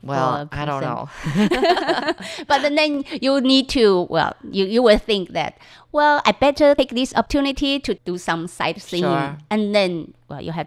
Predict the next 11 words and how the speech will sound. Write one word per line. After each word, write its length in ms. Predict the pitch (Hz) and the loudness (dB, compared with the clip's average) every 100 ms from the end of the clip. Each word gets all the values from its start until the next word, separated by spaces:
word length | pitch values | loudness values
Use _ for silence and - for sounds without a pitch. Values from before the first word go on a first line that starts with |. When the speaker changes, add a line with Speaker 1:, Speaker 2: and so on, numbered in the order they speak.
| - | -8
Speaker 2:
to 40 | |
increase 440 | - 151 - - - | -8 -8 -10 -10 -10
your 140 | - - | -12 -12
budget. 540 | - - - - - - - | -12 -12 -16 -16 -20 -20 -8
Speaker 1:
Because 340 | 254 294 294 | -2 0 -2
Toastmasters 800 | - 294 320 254 233 220 - 196 | -6 -6 -6 -6 -6 -6 -8 -8
is 140 | - 175 | -8 -8
a 40 | |
nonprofit 680 | 160 156 170 185 180 143 - | -6 -2 -2 -2 -4 -6 -8
organization. 680 | 139 131 131 123 123 170 175 | -10 -10 -10 -10 -8 -6 -4
Speaker 2:
Mm-hmm. 240 | 180 180 | -6 -6